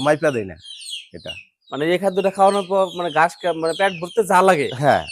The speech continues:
Speaker 2: তা আপনি লাগে ঘাস এবং খেয়ার দিয়ে দেন?
Speaker 1: হ্যাঁ। গরুটার আরেকটু স্বাস্থ্য ভালো হইতো ইনশাল্লাহ, কিন্তু এই মানুষে মনে হয় যত্ন করছে কিনা, ওই যার বাড়িতে ছিল, গরুটা একটু খাইতেছে কম,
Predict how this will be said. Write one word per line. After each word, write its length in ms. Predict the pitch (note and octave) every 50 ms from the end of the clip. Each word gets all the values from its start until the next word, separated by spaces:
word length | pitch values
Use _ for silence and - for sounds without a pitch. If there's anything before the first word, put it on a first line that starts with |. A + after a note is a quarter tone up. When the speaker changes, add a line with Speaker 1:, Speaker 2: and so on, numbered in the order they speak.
| - - -
Speaker 2:
তা 80 | D3 D3+ D#3+
আপনি 200 | D#3+ D#3+ E3+ E3+
লাগে 280 | E3 F3 F3 D3+ E3 E3+
ঘাস 240 | C#3 C3+ C#3 D#3 D#3
এবং 140 | E3 D#3+ D#3 D3
খেয়ার 140 | D#3 D3+ D3 D3
দিয়ে 120 | D#3 D#3
দেন? 160 | B2 A2+ F#2+ F#2+ -
Speaker 1:
হ্যাঁ। 160 | F#2+ E2+ D#2 D#2+ - - - B2+
গরুটার 320 | D#3+ F3+ F#3+ F3+ G3+ G3
আরেকটু 360 | G3 G#3+ A3+ A3 - - A#3+
স্বাস্থ্য 360 | A3 - G#3+ G3+ F#3+ - A3 G#3
ভালো 220 | F3+ F#3 F3+ G3 G3
হইতো 180 | G3 - - G3+ G3
ইনশাল্লাহ, 380 | F#3+ F#3 E3 F3 F3 F3+ F#3+ F3+
কিন্তু 320 | - F#3 F3+ D3+ E3+ F3+ F3 E3+ D#3 C#3 - - - - - - _ -
এই 180 | D3+ D#3 E3 E3 E3 D#3+ C#3+ - - - - - - - _ -
মানুষে 540 | C#3 C#3 C#3+ D3 D#3 E3 E3+ E3+ D#3 - F3
মনে 220 | E3 E3+ E3 E3+ E3
হয় 360 | E3 E3 D#3+ D#3+ D#3+ D#3 D#3 D3+ C#3+ B2+ - - - - _ _ - - - A#2+ B2 C3 B2
যত্ন 200 | D3 E3 - E3+ F#3 E3
করছে 260 | E3+ E3 - - E3
কিনা, 260 | D3 F3+ F3+ F#3+ F3+ D3 A#2 A2 - - - - - - - - - - - -
ওই 120 | C3+ C#3
যার 260 | C3 B2 C#3+ D3 D3 D3
বাড়িতে 340 | D3 D#3+ D#3+ D#3+ D3+ F3 E3 -
ছিল, 140 | - E3+ D#3 C#3+ C3 A#2 G#2+ G2 A2+
গরুটা 220 | C#3 D#3 D3 E3+ D#3+
একটু 160 | D#3 - D#3+
খাইতেছে 540 | - - - F3+ F3+ - G3 E3 - - C#3+ - -
কম, 140 | G#2 D#2+